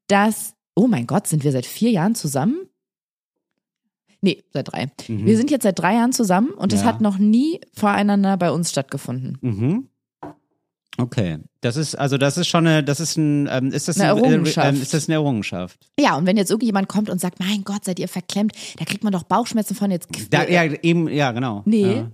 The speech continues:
Speaker 1: ich, ich glaube, wer,
Speaker 2: Eben,
Speaker 1: das
Speaker 2: eben
Speaker 1: ist bei
Speaker 2: gerade
Speaker 1: uns
Speaker 2: dann kriegt man dann noch mehr Bauchschmerzen dann
Speaker 1: Das
Speaker 2: von,
Speaker 1: stimmt.
Speaker 2: und dann muss man noch mehr.
Speaker 1: Ich glaube, bei uns ist es so, das war am, ganz am Anfang so tatsächlich mit
Speaker 2: Ja.
Speaker 1: den Bauchschmerzen, aber es ist mittlerweile so in Fleisch und Blut bei uns übergegangen,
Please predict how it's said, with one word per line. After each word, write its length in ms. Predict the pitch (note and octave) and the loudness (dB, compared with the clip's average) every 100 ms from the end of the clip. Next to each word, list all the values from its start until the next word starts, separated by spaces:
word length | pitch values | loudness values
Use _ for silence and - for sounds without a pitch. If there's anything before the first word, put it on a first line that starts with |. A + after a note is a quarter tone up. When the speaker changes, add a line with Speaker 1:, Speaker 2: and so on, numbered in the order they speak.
| - | -6
Speaker 1:
ich, 260 | F3+ - | -6 -6
ich 60 | F3+ | -4
glaube, 380 | G3 C4+ A3+ - | -2 0 -2 -2
wer, 200 | F#3+ F3+ | -2 0
Speaker 2:
Eben, 120 | D3+ | 0
Speaker 1:
das 100 | F#3+ | 2
Speaker 2:
eben 80 | F3 | 2
Speaker 1:
ist 60 | E3 | 2
bei 40 | D#3+ | 4
Speaker 2:
gerade 160 | F3+ G3+ | 2 4
Speaker 1:
uns 80 | |
Speaker 2:
dann 240 | E3+ F#3 C#3+ | 4 2 0
kriegt 180 | D3 - | -2 0
man 80 | C#3+ | 2
dann 120 | C#3 | 2
noch 100 | E3 | 2
mehr 160 | E3+ | 0
Bauchschmerzen 640 | C#3+ D#3 - A2+ G2+ - G#2+ | 2 0 0 -2 -4 -4 -2
dann 80 | G#2+ | -2
Speaker 1:
Das 100 | - | 0
Speaker 2:
von, 80 | C3+ | 2
Speaker 1:
stimmt. 100 | D3 | 4
Speaker 2:
und 60 | |
dann 120 | D3 | 4
muss 140 | D#3+ E3 | 2 0
man 120 | C#3+ | 0
noch 200 | D#3+ - | 0 -4
mehr. 160 | G3+ F#3 | -6 -4
Speaker 1:
Ich 120 | F#3 | -2
glaube, 220 | A3+ C4+ | -2 -2
bei 100 | G#3 | 0
uns 180 | F#3 C4 | 0 0
ist 120 | B3 | -4
es 120 | G#3+ - | -4 -2
so, 220 | C4 - | -2 -2
das 180 | F3 F3+ | -4 0
war 100 | A#3 | 0
am, 100 | A3 | 0
ganz 260 | - A3 A3 | 0 0 0
am 100 | G#3 | 0
Anfang 340 | A3+ F#3+ E3+ | 0 2 0
so 140 | C#3 C#3+ | 2 0
tatsächlich 460 | D#3 - D3 D3+ | -2 -2 -4 -2
mit 80 | D3+ | -2
Speaker 2:
Ja. 60 | D3+ | 0
Speaker 1:
den 20 | |
Bauchschmerzen, 480 | C#3+ C#3+ E3 E3 G#3+ - - | 0 0 -4 -2 -4 -6 -6
aber 140 | - F#3+ | 0 0
es 80 | G3 | 0
ist 40 | |
mittlerweile 420 | B3 A#3 G3+ G3+ | 0 2 2 2
so 180 | F#3 B3+ | 0 -2
in 60 | C4 | -4
Fleisch 360 | - F#3 B3+ | 0 0 2
und 80 | A3+ | 0
Blut 220 | F#3+ C4 | 0 0
bei 100 | A3 | 0
uns 160 | F3+ F3 | -2 0
übergegangen, 520 | C4+ A3+ E3 F#3 G#3+ | 0 0 2 0 0